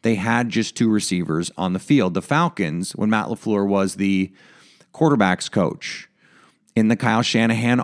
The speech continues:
offense, the one that he's bringing to Green Bay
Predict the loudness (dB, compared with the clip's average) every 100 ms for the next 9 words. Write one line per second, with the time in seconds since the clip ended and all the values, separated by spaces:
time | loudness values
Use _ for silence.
0 | 2 0 2 -2 -4 -8 -14 -14 -18 _
1 | -4 0 0 0 0 0 -2 0 0 2
2 | 0 0 0 -2 0 0 2 4 2 2
3 | -6